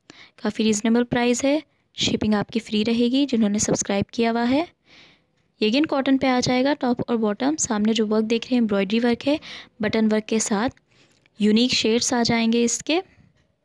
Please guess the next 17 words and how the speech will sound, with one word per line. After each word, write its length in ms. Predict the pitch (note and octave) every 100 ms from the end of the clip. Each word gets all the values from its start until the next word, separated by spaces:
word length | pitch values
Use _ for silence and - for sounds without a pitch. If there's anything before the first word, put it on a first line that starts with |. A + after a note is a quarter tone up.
| _ _ _ _ _ _ _ _ _ _
तीन 160 | A3 G#3+
से 180 | - A3
चार। 380 | A3 A3+ D#4 - _
sizes 400 | - A3+ G#3+ A#3
की 100 | -
जानकारी 480 | B3 A#3 A#3 A#3 C4+ -
आप 200 | G#3+ G#3
मुझसे 260 | G#3+ - A3
WhatsApp 420 | G3+ G3+ - G#3+
पर 80 | G#3+
ले 180 | G#3 G#3
लें 120 | B3
order 300 | C#4 G#3 G#3
place 240 | G#3 G#3 -
करने 240 | G#3 G#3+
से 120 | -
पहले। 360 | A3 A3 A#3+